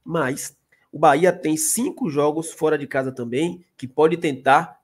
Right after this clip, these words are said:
tirar ou recuperar esses pontos, caso perca alguns pontos aqui, eh, jogando na Fonte Nova. E só pra lembrar, a última rodada do Campeonato Brasileiro vai ser Bahia e Atlético de Goiás, aqui na Fonte Nova.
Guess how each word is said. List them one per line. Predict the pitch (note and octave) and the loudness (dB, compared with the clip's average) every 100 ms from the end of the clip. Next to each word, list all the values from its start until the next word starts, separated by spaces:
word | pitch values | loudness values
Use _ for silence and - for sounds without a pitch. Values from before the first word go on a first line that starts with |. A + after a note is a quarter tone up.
| _ | _
tirar | - B3 D3+ E3+ - _ _ _ | -4 4 6 6 0 _ _ _
ou | D#3+ | 2
recuperar | E3 G3+ G3 F3+ D3 C#3 | 2 0 -4 -2 0 2
esses | C#3+ - B2 | 0 -4 -10
pontos, | - C3+ D#3 B2+ | -8 -8 -8 -10
caso | - F3+ G#3 F#3 | 4 4 4 -4
perca | - E3+ E3+ | -4 -2 -2
alguns | D3+ D#3 | -6 -8
pontos | - D3+ D3+ D#3 | -10 -12 -8 -6
aqui, | C3+ C3+ D3+ D#3 _ _ | -6 -8 -14 -14 _ _
eh, | - C3 C3 | -4 -2 0
jogando | C#3 C3 C#3+ | -2 -4 -6
na | D3 | -6
Fonte | C#3 D#3 F#3 | -8 -10 -8
Nova. | C#3 A2 A#2+ _ _ | -10 -10 -14 _ _
E | - F3 | -12 -6
só | - A#3 | -6 -6
pra | B3+ G#3+ | -6 -6
lembrar, | D#3+ C3 C3+ D3+ _ _ | -4 -2 -2 -2 _ _
a | D3 C#3+ | -2 -2
última | F3 A#3+ - F#3 | -2 -8 -8 -8
rodada | E3+ B2 B2 C3 | -6 -4 -4 -4
do | B2 | -6
Campeonato | B2 F3 C3 C3 | -10 -12 -12 -10
Brasileiro | B2+ B2 A#2+ B2 B2+ A#2 _ _ _ | -10 -10 -8 -6 -6 -10 _ _ _
vai | - | -8
ser | - | -6
Bahia | C3 C3 B2 F#3 A3 - | -2 -2 -2 2 2 2
e | E3 | -2
Atlético | C3+ D3+ F#3 F#3+ | -2 0 0 0
de | F3 | -10
Goiás, | F3 C#3 B2+ C3+ - - _ _ _ | -4 -2 -2 -4 -6 -12 _ _ _
aqui | - C#3+ _ - A#3 | -6 -6 _ -4 -4
na | A3 F3 | -2 -4
Fonte | F3 E3 - | -6 -10 -8
Nova. | A#2+ B2+ C#3 D3 | -2 0 0 -4